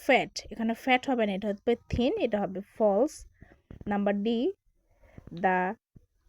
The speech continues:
the trip was interesting," এটা ফলস, এটা ছিল "The trip was special." নাম্বার ই, নাম্বার ই হলো, "Alvi's cousins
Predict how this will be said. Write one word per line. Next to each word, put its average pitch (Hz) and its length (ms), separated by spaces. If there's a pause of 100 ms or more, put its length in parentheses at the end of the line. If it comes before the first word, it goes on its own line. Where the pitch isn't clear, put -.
(1400)
the 226 220 (120)
trip 320 240
was 247 320
interesting," 208 680 (120)
এটা 214 160
ফলস, 226 520
এটা 214 240
ছিল 240 320
"The 202 220
trip 277 280 (100)
was 208 240
special." - 760 (760)
নাম্বার 196 280 (100)
ই, 269 260 (2500)
নাম্বার 202 280
ই 262 120
হলো, 240 240 (100)
"Alvi's 254 420
cousins 226 420